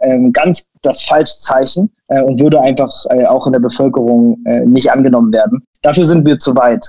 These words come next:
äh, in Deutschland. Ähm, was wir schaffen müssen, ist es, äh, letztendlich eine parteiübergreifende, äh, eine kulturübergreifende eine altersgruppenübergreifende,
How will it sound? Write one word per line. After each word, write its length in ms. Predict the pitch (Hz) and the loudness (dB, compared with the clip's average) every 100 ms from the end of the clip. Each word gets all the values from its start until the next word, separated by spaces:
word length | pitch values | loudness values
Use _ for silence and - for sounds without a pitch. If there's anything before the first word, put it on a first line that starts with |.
| - | -2
äh, 140 | 120 110 | -2 0
in 80 | 117 | 2
Deutschland. 540 | 117 110 - 117 156 - - | 0 -2 -2 -2 -4 -8 -2
Ähm, 260 | 131 131 | 2 2
was 160 | 135 147 | 2 0
wir 80 | 156 | 0
schaffen 380 | 208 226 254 | 0 0 2
müssen, 420 | 226 131 135 190 - _ | 2 0 -2 -4 -6 _
ist 240 | - 170 196 | -2 0 2
es, 260 | 180 180 - _ _ - | 0 -2 -16 _ _ -4
äh, 180 | 139 127 | -2 0
letztendlich 960 | 131 147 - 151 175 180 208 214 - - | 0 -2 -4 -2 0 0 0 0 -6 -6
eine 680 | 220 127 127 123 120 120 - - _ - | -2 2 2 4 2 0 -6 -18 _ -6
parteiübergreifende, 1500 | - 120 - 135 156 180 190 165 151 151 170 208 202 247 269 - _ - | -4 -4 -2 0 2 2 2 0 0 0 0 0 2 2 -2 -10 _ -6
äh, 80 | 131 | -2
eine 440 | 127 123 131 135 | 0 2 0 0
kulturübergreifende 1900 | - 139 - - 170 185 196 196 190 - 180 185 170 147 151 180 190 202 247 247 - _ _ | 0 -2 -2 0 2 4 4 0 -2 -2 0 2 0 0 0 0 0 0 0 -4 -14 _ _
eine 440 | 131 135 135 135 127 | -4 0 2 2 2
altersgruppenübergreifende, 2500 | 151 170 180 160 - 170 180 185 185 180 180 - 156 147 170 165 165 143 139 160 185 175 196 226 | 0 2 -2 -4 -4 -2 0 2 4 4 2 0 0 0 0 2 0 0 0 0 0 0 0 -2